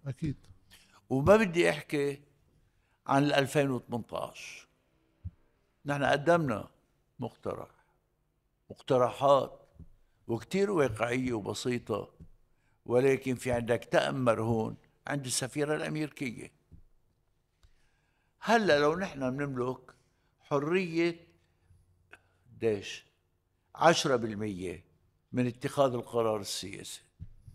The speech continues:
Speaker 2: واللي عم بقوله مش رأيي هيك، بعرفه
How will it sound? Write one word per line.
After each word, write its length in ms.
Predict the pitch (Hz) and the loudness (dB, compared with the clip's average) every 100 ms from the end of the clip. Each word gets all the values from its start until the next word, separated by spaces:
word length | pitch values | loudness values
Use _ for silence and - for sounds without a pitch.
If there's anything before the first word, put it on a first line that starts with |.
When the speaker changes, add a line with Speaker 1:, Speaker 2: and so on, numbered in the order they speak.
| - _ _ - _ _ _ _ _ _ _ _ _ _ _ _ - | -20 _ _ -20 _ _ _ _ _ _ _ _ _ _ _ _ -4
Speaker 2:
واللي 240 | 131 139 | 0 6
عم 220 | 131 131 | 6 6
بقوله 680 | 131 160 170 165 156 151 - _ - | 2 0 0 0 -2 -4 -8 _ -12
مش 680 | 131 170 165 - - - _ _ | -4 -4 -4 -8 -14 -18 _ _
رأيي 540 | 113 127 135 123 113 104 | -2 0 -2 -2 -6 -4
هيك، 340 | 104 101 - _ _ _ _ _ - | -4 -6 -10 _ _ _ _ _ -4
بعرفه 720 | 135 139 139 - 127 120 110 | 2 4 2 -2 -4 -4 -6